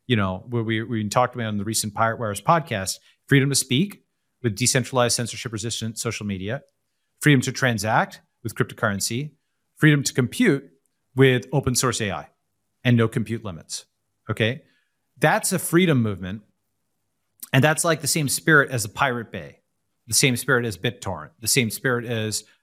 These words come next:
Bitcoin, the same spirit as peer-to-peer and end-to-end encryption. That's a very different spirit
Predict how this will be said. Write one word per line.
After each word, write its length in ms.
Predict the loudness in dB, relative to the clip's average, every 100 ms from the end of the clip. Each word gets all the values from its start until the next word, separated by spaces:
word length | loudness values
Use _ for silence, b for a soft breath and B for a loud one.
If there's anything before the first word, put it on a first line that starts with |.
| b
Bitcoin, 480 | 0 0 -2 -6 -6
the 60 | -4
same 220 | 0 0
spirit 320 | 0 0 0
as 180 | 0 -6
peer-to-peer 840 | -2 -2 -2 -4 -4 -2 -2 -4 b b b
and 180 | -2 0
end-to-end 480 | 0 -2 -2 -2 -4
encryption. 420 | -6 -6 -8 -14 _ _ _ _ 0
That's 200 | 0 2
a 60 |
very 440 | -2 2 4 4 4
different 300 | 0 -2 -2
spirit 460 | 2 2 2 0